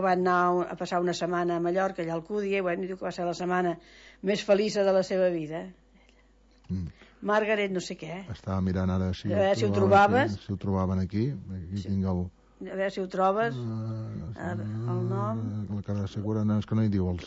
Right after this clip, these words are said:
Speaker 1: Clara Segura era la, la,
Speaker 2: Sí.
Speaker 1: l'actriu que feia aquest paper.
Speaker 2: Aviam si, em,
Speaker 1: Bueno, deixem-ho córrer. No,
Speaker 2: aviam
Speaker 1: no,
Speaker 2: aquí
Speaker 1: no
Speaker 2: una
Speaker 1: passa
Speaker 2: altra, una
Speaker 1: res.
Speaker 2: altra, una altra ressenya.
Speaker 1: Una altra ressenya, mira, és a veure, no passa res.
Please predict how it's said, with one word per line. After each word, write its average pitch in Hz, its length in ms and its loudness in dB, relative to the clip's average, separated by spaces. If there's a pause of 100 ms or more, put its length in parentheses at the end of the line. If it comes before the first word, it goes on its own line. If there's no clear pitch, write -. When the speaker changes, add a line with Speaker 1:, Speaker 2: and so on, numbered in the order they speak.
(120)
Speaker 1:
Clara 196 260 0
Segura 202 560 0
era 175 260 -4
la, 165 440 -6 (120)
la, 170 140 -10 (580)
Speaker 2:
Sí. - 80 -6
Speaker 1:
l'actriu 202 460 0
que 175 520 -2
feia 175 240 -4
aquest 170 220 -8
paper. 160 300 -10 (640)
Speaker 2:
Aviam 87 360 -2
si, - 140 -6
em, 90 560 0
Speaker 1:
Bueno, 147 420 -4
deixem-ho 170 440 -4
córrer. 147 420 -10 (1000)
No, 170 140 -4
Speaker 2:
aviam 98 260 0
Speaker 1:
no, 92 60 0
Speaker 2:
aquí 190 100 -4
Speaker 1:
no 196 100 4
Speaker 2:
una 190 80 4
Speaker 1:
passa 208 260 8
Speaker 2:
altra, 185 100 8
una - 80 10
Speaker 1:
res. 147 60 6
Speaker 2:
altra, 123 120 2
una 113 100 6
altra 107 200 2
ressenya. 107 680 2
Speaker 1:
Una 214 180 2
altra 208 220 6
ressenya, 202 520 2
mira, 202 300 0
és 240 80 -2
a 202 60 -2
veure, 185 320 0
no 185 140 -6
passa 180 280 0
res. 151 500 -2